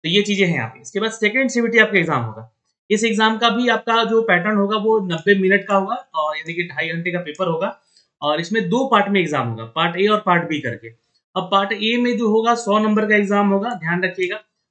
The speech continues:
अ, mathematics, general, अ, intelligence, basic science, engineering और general अवेयरनेस से संबंधित होगा। और जो पार्ट बी होगा ये आपके, अ, जो संबंधित होगा आपके क्वालिफिकेशन से, मतलब कि पचहत्तर question यहाँ पूछे जाएंगे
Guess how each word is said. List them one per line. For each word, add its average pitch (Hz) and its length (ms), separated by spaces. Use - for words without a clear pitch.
अ, 151 80
mathematics, 185 720
general, 180 360
अ, 160 340
intelligence, 175 800
basic 170 540
science, 185 340
engineering 185 480
और 180 180
general 175 240
अवेयरनेस 156 380
से 165 60
संबंधित 131 420
होगा। - 240
और 180 120
जो 214 80
पार्ट 214 300
बी 196 200
होगा 220 460
ये 240 100
आपके, 233 600
अ, - 280
जो 196 140
संबंधित 208 500
होगा 214 180
आपके 208 300
क्वालिफिकेशन 196 760
से, 170 160
मतलब - 520
कि 202 440
पचहत्तर 190 380
question 233 300
यहाँ 208 160
पूछे 202 300
जाएंगे 170 440